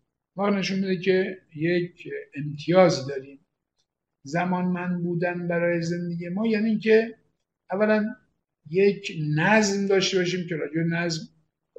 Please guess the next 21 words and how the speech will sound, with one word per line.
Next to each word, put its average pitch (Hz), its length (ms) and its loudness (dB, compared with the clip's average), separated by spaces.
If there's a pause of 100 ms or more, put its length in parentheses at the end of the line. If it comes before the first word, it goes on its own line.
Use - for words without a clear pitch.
صحبت 160 520 2
می‌کنیم. 180 540 0
اینجاست 170 500 6
که 165 460 2
می‌شه 156 240 0
روایت 156 640 -2 (140)
اومد 160 260 -6
بیرون 190 560 -2 (480)
و 147 40 -2
از 160 280 2
روایت 160 580 0 (180)
برای 175 480 2
زندگی 156 720 0
استفاده 131 520 -2
کرد، 131 360 -12 (800)
از 131 300 -6
روایت 135 320 -2
برای 143 180 -2
زندگی 135 360 -8
استفاده 127 340 -8
کرد. 131 300 -14